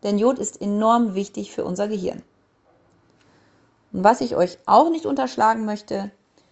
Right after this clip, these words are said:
Jod hat eine positive Wirkung auf die Libido. Und zwar sowohl bei Männern als auch bei Frauen. Ein letztes noch,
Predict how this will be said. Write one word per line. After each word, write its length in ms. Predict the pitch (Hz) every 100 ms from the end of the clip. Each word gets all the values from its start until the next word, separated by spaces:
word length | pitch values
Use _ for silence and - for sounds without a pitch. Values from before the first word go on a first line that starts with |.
| _ -
Jod 320 | 220 302 302
hat 120 | 226
eine 200 | 190 196
positive 760 | - - 302 320 311 302 277 226
Wirkung 340 | 226 233 226
auf 200 | 190 202
die 140 | 247
Libido. 540 | 233 247 220 185 - - - _ _ _ _ -
Und 200 | 190 196
zwar 400 | - 233 285 240
sowohl 480 | 190 185 220 277 330
bei 160 | 294
Männern 420 | 214 185 226 294 349 -
als 240 | 185 170
auch 140 | - -
bei 140 | -
Frauen. 440 | - - - 180 - _ _ _ _ _ _ _ _ _ _ _ _ _ _ _ _ _ -
Ein 200 | 190 190
letztes 440 | 226 - - -
noch, 340 | 302 349 -